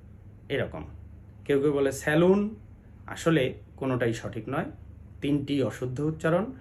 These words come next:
বিশুদ্ধ উচ্চারণ হবে সালুন। আমরা যদি এভাবে বলি, "It is a loan", ইট ইজ কে একসাথে ইটস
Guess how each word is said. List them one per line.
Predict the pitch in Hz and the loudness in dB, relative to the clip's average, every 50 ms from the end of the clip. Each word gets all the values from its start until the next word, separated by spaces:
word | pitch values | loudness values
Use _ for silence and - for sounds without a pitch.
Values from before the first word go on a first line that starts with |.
| - - - - - | -16 -20 -18 -14 -10
বিশুদ্ধ | 110 120 110 - 185 185 - 233 190 165 170 202 | -8 -2 2 4 4 4 4 2 0 2 2 4
উচ্চারণ | 190 180 - - 185 175 180 190 175 | 2 2 2 2 2 4 4 4 4
হবে | - 160 151 131 120 135 - - - - - - - - - - - - | 2 2 2 2 0 -2 -2 -6 -10 -16 -18 -20 -20 -20 -20 -20 -18 -14
সালুন। | - - - 156 139 143 156 151 135 120 101 95 - - - - - - - - - - - - - | -6 -2 2 4 6 6 6 6 6 4 2 0 -4 -8 -12 -18 -20 -20 -20 -20 -20 -20 -20 -16 -8
আমরা | - 120 139 160 165 165 | -2 2 4 4 4 4
যদি | 175 170 165 165 | 4 4 4 4
এভাবে | 156 160 160 160 185 180 | 4 4 4 4 4 4
বলি, | 156 151 135 127 127 139 - - - - - - | 4 4 4 2 0 -2 -4 -8 -14 -16 -10 -4
"It | 190 202 214 - - - - | -2 -2 -2 -2 -4 -2 0
is | 185 185 165 | 2 4 6
a | 165 156 151 135 131 135 | 6 6 6 6 4 6
loan", | 143 156 170 175 139 113 104 101 - - - - - - - - - - - - - - - - - - - - - | 10 10 12 10 10 8 4 -2 -6 -8 -14 -18 -20 -20 -20 -20 -20 -20 -20 -20 -20 -20 -20 -20 -20 -20 -14 -6 -2
ইট | 180 185 180 170 | 0 0 2 2
ইজ | 226 220 - - | 0 -2 -2 -2
কে | - - 185 170 165 - - - | 2 2 4 4 4 0 -2 0
একসাথে | 156 160 160 - 170 156 151 143 - | 0 0 0 0 -2 -2 -2 -2 -4
ইটস | - 127 143 160 160 - - - - | -2 0 0 0 0 0 -4 -14 -16